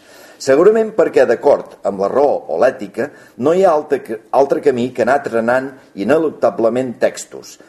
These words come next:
La corda, en aquest cas, de paraules. L'oceànic Goethe i el poeta espanyol Luis Cernuda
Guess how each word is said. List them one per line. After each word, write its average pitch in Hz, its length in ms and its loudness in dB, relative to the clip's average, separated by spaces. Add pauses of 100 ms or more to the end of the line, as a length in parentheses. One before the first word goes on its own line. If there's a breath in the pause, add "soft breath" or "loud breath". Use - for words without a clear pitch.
(180 soft breath)
La 87 240 -6
corda, 135 380 2 (100)
en 80 140 -12
aquest - 260 -16
cas, 107 240 -4 (400)
de 85 80 -10
paraules. 80 640 -6 (1120 loud breath)
L'oceànic 196 560 2
Goethe 147 380 -2 (500)
i 135 80 6
el 131 80 2
poeta 190 240 2
espanyol 156 400 0
Luis 139 240 -2
Cernuda 117 540 0